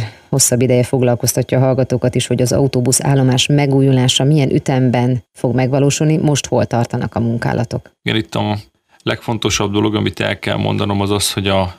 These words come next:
Speaker 2: ciklus elején azt a döntést kellett először is meghoznunk, hogy kívánunk-e a buszállomás felújításával,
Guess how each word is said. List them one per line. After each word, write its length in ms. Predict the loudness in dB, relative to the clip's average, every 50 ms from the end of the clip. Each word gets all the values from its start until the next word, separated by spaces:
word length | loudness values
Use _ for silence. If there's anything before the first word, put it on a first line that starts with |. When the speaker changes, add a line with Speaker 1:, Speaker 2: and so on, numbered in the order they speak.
| _ -18 -8
Speaker 2:
ciklus 400 | -4 -4 -4 -4 -4 -6 -4 -4
elején 280 | -4 -4 -2 -2 -2 -2
azt 240 | -2 -4 -4 -4
a 240 | -2 -2 -2 -2 -4 -6
döntést 560 | -6 -2 0 0 0 0 0 -2 -2 -2 -2
kellett 380 | -4 -4 -2 -2 -2 -4 -4 -4
először 340 | -4 -4 -2 -2 -2 -4 -4
is 80 | -2
meghoznunk, 540 | -4 -4 -4 -4 -4 -4 -2 -2 -2 -4 -4
hogy 160 | -4 -4 -4
kívánunk-e 760 | -4 -4 -2 -2 0 0 0 -2 -2 -4 -4 -2 -2 0 0
a 220 | 0 0 -2 -6 _ -10
buszállomás 800 | -6 -4 -2 -2 0 -2 -2 -2 -2 -2 -2 -2 -2 -2 -4 -4
felújításával, 1400 | -4 -2 -2 0 0 0 0 -2 -2 -2 -2 -2 -2 -2 -2 -2 -2 -2 -2 -2 0 0 0 0 0 -2